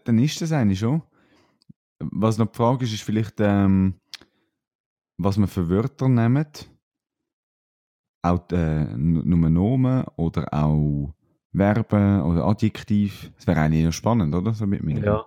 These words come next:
Speaker 2: ich höre gerade alles durchs Band durch.
Speaker 1: Gut. Und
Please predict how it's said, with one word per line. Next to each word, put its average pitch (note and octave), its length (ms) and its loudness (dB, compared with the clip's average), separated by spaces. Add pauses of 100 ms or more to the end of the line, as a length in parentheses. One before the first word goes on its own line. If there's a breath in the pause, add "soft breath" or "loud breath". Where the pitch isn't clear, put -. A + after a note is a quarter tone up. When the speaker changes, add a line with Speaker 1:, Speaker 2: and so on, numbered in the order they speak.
Speaker 2:
ich B2 160 -6
höre A#2 140 4
gerade A2 240 -2
alles - 560 -2 (100)
durchs A#2+ 280 0
Band G#2 340 -2
durch. G2 260 -2 (240)
Speaker 1:
Gut. - 360 -4 (580)
Und G#2 540 0